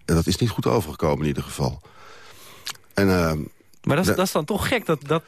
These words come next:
Speaker 2: dat, dat
Speaker 1: Dat je
Speaker 2: denk je als lezer, denk je van: "Ja, iedereen op Twitter op-, ontplofte, weet je wel." Iedereen denkt ook, Jeroen en Paul moeten gedacht hebben van: "Hey, dit, dit, dit wordt, ja, dit is gewoon niet goed voor
Speaker 1: Ja,
Speaker 2: hem."
Speaker 1: die kwamen glunderend boven, want die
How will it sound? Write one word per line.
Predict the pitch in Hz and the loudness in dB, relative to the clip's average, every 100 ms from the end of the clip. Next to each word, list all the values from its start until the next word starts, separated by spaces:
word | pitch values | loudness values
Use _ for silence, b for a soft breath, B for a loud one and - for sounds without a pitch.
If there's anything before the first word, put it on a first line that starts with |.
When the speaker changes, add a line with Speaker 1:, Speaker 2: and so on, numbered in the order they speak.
| - | -4
Speaker 2:
dat, | 147 156 | -2 -2
dat | 160 | 2
Speaker 1:
Dat | 165 | 2
je | |
Speaker 2:
denk | 139 226 254 | 2 0 -2
je | 180 | -2
als | 151 139 | -2 0
lezer, | 170 208 135 | 0 0 -2
denk | 127 | -4
je | 117 | -4
van: | 131 | -4
"Ja, | 127 - | -4 -2
iedereen | 226 240 208 180 170 | 2 4 4 2 0
op | 139 123 | -4 -8
Twitter | - 214 196 - | 0 0 0 -2
op-, | 143 135 - | -4 -6 -10
ontplofte, | - 131 - 269 269 - 190 | -2 -2 0 2 2 2 0
weet | 170 165 | 2 2
je | 160 | 0
wel." | 151 | 0
Iedereen | 214 208 185 160 | 2 2 2 0
denkt | 156 147 | -2 0
ook, | 170 175 - - - | 0 0 -6 -20 -4
Jeroen | 135 160 170 | -2 0 0
en | 147 | 0
Paul | 147 | 2
moeten | 165 247 220 | 4 2 2
gedacht | 175 156 190 - | 0 0 -2 -2
hebben | 156 151 | -4 -2
van: | 135 123 | -2 -2
"Hey, | 123 123 | 0 -2
dit, | 120 120 - | -2 -4 -2
dit, | 113 - | -4 -4
dit | - 113 | -2 -2
wordt, | 127 117 123 | 0 -2 0
ja, | 131 95 | -2 -2
dit | 123 120 | -2 -2
is | 131 | 0
gewoon | 123 123 | 0 0
niet | 165 | 0
goed | - 269 | 2 0
voor | - | 2
Speaker 1:
Ja, | - | 2
Speaker 2:
hem." | 123 | 0
Speaker 1:
die | 117 | 0
kwamen | 117 101 | 0 0
glunderend | 107 123 101 90 85 | -2 0 0 -2 0
boven, | 90 80 90 131 | 2 2 0 0
want | 107 | 0
die | 85 | 0